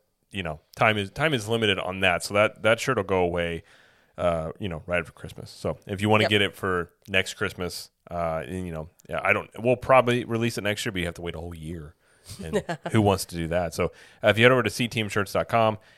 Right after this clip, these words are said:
Speaker 1: uh, if you use a promo code Potter, you'll save fifteen percent off of, uh, your Christmas orders. Uh, we'll do that till the, till, uh, till about Christmas. So that way, if you do
Speaker 2: Mm-hmm.
Speaker 1: have some, uh, Christmas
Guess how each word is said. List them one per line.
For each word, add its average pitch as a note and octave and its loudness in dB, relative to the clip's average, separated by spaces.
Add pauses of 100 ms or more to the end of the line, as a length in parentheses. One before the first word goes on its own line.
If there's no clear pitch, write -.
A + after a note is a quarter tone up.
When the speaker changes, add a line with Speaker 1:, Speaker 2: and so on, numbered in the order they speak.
(120)
Speaker 1:
uh, G#2+ 6
if - -8
you G#2 0
use G#2+ 0
a G#2 2
promo C3+ 2
code F#2 0 (400)
Potter, A2+ 6 (800)
you'll G#2 2
save G#2 2
fifteen F#2+ -4
percent F2 -8
off D#2 -8
of, D#2 -8
uh, D2 -6
your F2 -6 (120)
Christmas - -12
orders. D#2+ -10 (460)
Uh, D#2+ -6
we'll E2 -8
do E2 -4
that D#2 -8
till E2+ -6
the, D#2 -10
till, D#2 -8
uh, D2 -10
till - -4
about G#2 0
Christmas. - -14
So F2+ -4
that A2 6
way, G#2 6
if G2 -2
you G2+ -2
do G#2+ 0
Speaker 2:
Mm-hmm. G2 4
Speaker 1:
have F#2+ 6
some, F2+ -4 (460)
uh, E2+ -2
Christmas G2 -6